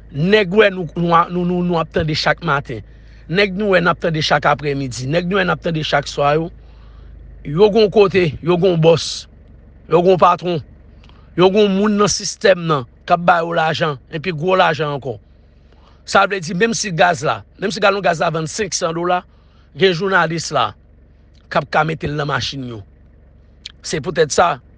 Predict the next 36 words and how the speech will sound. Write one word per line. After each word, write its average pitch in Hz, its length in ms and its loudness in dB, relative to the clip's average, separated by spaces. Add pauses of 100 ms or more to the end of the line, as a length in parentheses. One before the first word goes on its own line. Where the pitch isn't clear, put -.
(300)
jodi 156 480 0
a, 127 140 2 (180)
wè 156 220 2
a - 20 2
pwopòz, 156 560 -2
gen 160 220 -2
yon 156 80 -4
k - 20 -2
ap 147 140 -2
vin 147 80 -6
pwopòz 147 340 -2
plen 160 320 -2 (1040)
akòz 151 380 -2
pa 143 180 4
gen 143 140 -6
gaz. 120 400 -2 (1040)
Men 170 180 0
nou 180 100 -2
menm 180 360 0 (320)
ki 185 100 0
nan 180 100 0
Site 165 300 -6
Solèy, 127 400 -4 (420)
nou 185 160 0
menm 180 320 0 (240)
ki 190 160 0
an 170 120 0
ba 147 160 4
Dèlma, 135 320 -4 (280)
nou 175 200 0
menm 190 280 2
ki 185 120 -2
nan 180 120 2
Lasaline, 139 540 0 (340)
nou 196 160 0
menm 196 340 0